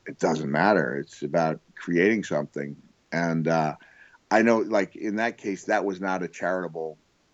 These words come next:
uh, I, well, I've, the only person I've ever charged to be, uh,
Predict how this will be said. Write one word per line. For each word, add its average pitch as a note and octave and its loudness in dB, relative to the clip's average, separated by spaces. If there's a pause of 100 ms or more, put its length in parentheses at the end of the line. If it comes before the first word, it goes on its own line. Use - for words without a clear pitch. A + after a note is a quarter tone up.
(580)
uh, E2 -2
I, A2+ 0
well, A2 0 (840)
I've, F#2 -2 (400)
the A#2 4
only B2 6
person A2 2
I've F#2 2
ever F2 4
charged F2 2
to D#2+ -8
be, E2 -4 (440)
uh, C2 -4